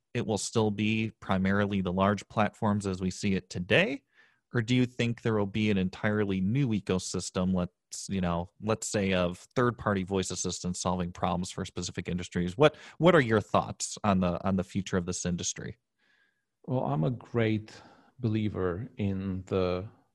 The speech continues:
Speaker 2: one assistant paradigm, um,
Speaker 1: Mm.
Speaker 2: that Adam Chire has been talking about. Um, I believe that,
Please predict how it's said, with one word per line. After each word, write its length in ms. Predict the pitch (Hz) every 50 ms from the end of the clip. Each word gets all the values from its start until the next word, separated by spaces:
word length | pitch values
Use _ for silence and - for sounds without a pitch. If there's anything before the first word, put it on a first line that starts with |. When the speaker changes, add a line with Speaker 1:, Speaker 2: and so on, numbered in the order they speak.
| _ _ _ _ _ _ _ _ _ _ _ _
Speaker 2:
one 440 | - 131 107 107 101 98 95 101 101 104
assistant 560 | 110 - - 107 101 - - - 92 - -
paradigm, 580 | - 92 90 92 92 - 50 - - - 104 104 - - _ -
um, 300 | 123 113 110 110 110 110
Speaker 1:
Mm. 120 | 101 95 92
Speaker 2:
that 160 | 101 92 - -
Adam 240 | 95 90 92 87 90
Chire 380 | 87 - 87 87 92 92 95 92
has 220 | 87 98 95 90
been 400 | 98 95 85 85 85 85 85 87 - -
talking 300 | 85 80 - - 82 85
about. 400 | 82 82 - - - 85 - - - _ _ _ _ _ _ _ _ _ _ _
Um, 640 | - 98 95 92 92 95 95 95 98 98 98 107 - _ _ _ _ _ _ _ _
I 100 | 113 117
believe 420 | 113 117 123 131 151 156 151 143 120
that, 340 | 117 113 110 110 110 -